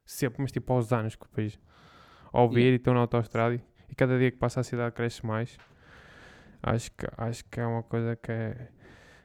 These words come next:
Speaker 1: que é necessário. Mas eu não sei como é que eles vão fazer lá o túnel, mas, mas pronto, não sei. Olha, que eles que inventem.
Speaker 2: Vai ser, vai ser... Conheces Famalicão?
Speaker 1: Sim.
Speaker 2: Vai ser como aquele de Famalicão. Aquele,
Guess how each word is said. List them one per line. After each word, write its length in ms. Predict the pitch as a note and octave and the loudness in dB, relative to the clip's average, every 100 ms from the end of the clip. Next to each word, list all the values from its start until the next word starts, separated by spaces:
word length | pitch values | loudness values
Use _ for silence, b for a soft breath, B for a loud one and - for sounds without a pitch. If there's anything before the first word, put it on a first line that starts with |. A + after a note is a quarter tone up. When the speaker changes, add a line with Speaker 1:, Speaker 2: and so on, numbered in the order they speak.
| b | b
Speaker 1:
que 80 | - | -2
é 60 | B2+ | 0
necessário. 460 | B2+ - B2 A#2 | 0 -2 0 2
Mas 140 | C#3 D3+ | 2 2
eu 80 | |
não 140 | E3+ D3+ | 4 2
sei 160 | C#3 | 2
como 120 | C3 C#3 | 2 2
é 40 | |
que 80 | C3+ | 2
eles 100 | C#3 | 2
vão 100 | C3+ | 2
fazer 240 | C3 C3 | 2 2
lá 160 | B2+ B2+ | 2 2
o 40 | C3+ | 0
túnel, 440 | C3 B2 A#2 A2 | 2 2 2 -2
mas, 160 | A2+ A#2 | -4 -4
mas 180 | C#3 C#3+ | -6 -6
pronto, 220 | A#2+ A#2 B2+ | -6 -8 -8
não 100 | C3+ | -14
sei. 160 | - - | -10 -6
Olha, 220 | A#2 A2+ A#2 | -4 -4 -4
que 120 | - | -2
eles 140 | B2+ | -2
que 100 | - | 0
inventem. 400 | B2 A#2 A#2 A#2 - - | -2 0 0 -2 -8 -4
Speaker 2:
Vai 140 | - D#3 | 2 2
ser, 460 | - C#3+ A#2+ A#2 A2+ | 4 2 2 2 0
vai 180 | C#3 D3 | 0 2
ser... 240 | D#3 C3 - - B2 C#3+ - | 0 -2 -6 -6 -6 -6 -8
Conheces 260 | D3 C#3+ - | -2 0 0
Famalicão? 520 | D3 D3 D3+ F3 A#2+ - _ _ _ _ _ - | 0 0 0 0 -4 -8 _ _ _ _ _ -18
Speaker 1:
Sim. 480 | - - - A2+ A2+ | -16 -4 2 4 2
Speaker 2:
Vai 120 | B2 | -2
ser 140 | - | -2
como 160 | B2 B2+ | -4 -4
aquele 280 | A#2+ - A#2+ A2 | -4 0 0 0
de 40 | |
Famalicão. 640 | B2 A2+ A2 - A2 G2+ G#2+ - - - - | -2 0 -2 -4 -4 -6 -8 -16 -20 -12 -6
Aquele, 340 | A2+ - A#2 | -4 2 2